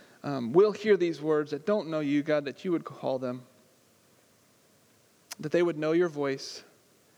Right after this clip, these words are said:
and that you would call them by name. We thank you for, uh, loving us and sending your son Jesus for us, and that in Jesus we have life.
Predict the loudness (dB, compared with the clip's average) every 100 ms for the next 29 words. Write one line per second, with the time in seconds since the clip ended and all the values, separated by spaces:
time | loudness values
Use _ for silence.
0 | _ _ -20 -8 -4 -2 -2 0 0 0
1 | -2 -4 -4 -6 -8 -12 -20 _ _ _
2 | _ _ _ _ _ _ _ _ _ _
3 | _ _ _ -20 -4 0 0 0 -4 -2
4 | 0 -2 0 2 2 -2 -8 -20 -20 -12
5 | -6 -4 -2 0 2 0 -2 -2 -2 -6
6 | -4 -2 0 0 -2 -2 -4 -4 -6 -2
7 | -4 -4 -8 -12 -18 _ _ -20 _ -8
8 | 0 2 2 -2 -8 -20 -20 _ _ _
9 | _ _ _ _ _ -14 -8 -2 -2 -2
10 | 0 0 2 0 -2 -10 -4 -2 0 -2
11 | -2 -2 -4 -4 -10 -20